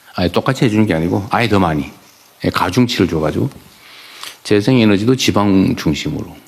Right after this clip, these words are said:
기반 시설 확보도 지방 먼저, 교육 정조 여건도 지방 먼저, 에, 이렇게 하려고 합니다. 그래서 지방 중심. 에, 이게 아마 여러분들의 앞으로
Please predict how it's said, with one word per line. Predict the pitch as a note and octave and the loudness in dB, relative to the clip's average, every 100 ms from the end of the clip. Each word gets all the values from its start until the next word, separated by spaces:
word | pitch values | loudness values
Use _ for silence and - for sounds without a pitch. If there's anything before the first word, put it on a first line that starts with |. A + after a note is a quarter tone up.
| - | -10
기반 | - F#2+ A#2 | -2 2 2
시설 | B2+ C3+ C3+ | 2 4 4
확보도 | B2 C3 C#3 | 2 2 2
지방 | C3+ F#2+ F#2+ F2 | 2 0 2 0
먼저, | - C#2+ - - - - - - - | 0 -2 -10 -18 -20 -20 -20 -20 -2
교육 | G#2+ B2 C3+ | 2 4 2
정조 | G#2+ F#2+ F#2+ A2+ | 2 4 4 4
여건도 | C#3+ D3 G2 | 4 2 2
지방 | - F#2 F2 | 2 2 2
먼저, | D2+ C#2+ | 0 -2
에, | - - - - _ _ - - - - - - - - F2+ - G2 | -4 -8 -20 -20 _ _ -20 -20 -20 -20 -20 -20 -6 -4 -2 -4 -2
이렇게 | - A#2+ A2+ | -2 0 2
하려고 | G2 F2+ | 4 4
합니다. | D#2+ D#2+ F2 F2 - _ _ _ | 2 -4 -6 -12 -16 _ _ _
그래서 | - A2 | -6 -6
지방 | G2 - A2 A2+ | -4 0 2 2
중심. | G#2 F2+ E2 - - E2+ - - _ _ _ _ _ _ _ _ _ _ - - - - - - - - - - | 4 4 2 -2 -8 -10 -16 -20 _ _ _ _ _ _ _ _ _ _ -20 -20 -20 -20 -20 -20 -18 -20 -14 -6
에, | F2+ F2 E2+ E2+ F2+ G2 - - _ _ - | -4 -2 -4 -4 -8 -12 -20 -20 _ _ 0
이게 | C3 | 2
아마 | D3+ C3+ | 4 4
여러분들의 | B2+ C#3+ C3 A2+ F#2+ F#2+ F2+ G1+ - | 4 4 4 4 4 4 2 0 0
앞으로 | - G2+ - F#2+ F2 | 0 0 2 2 2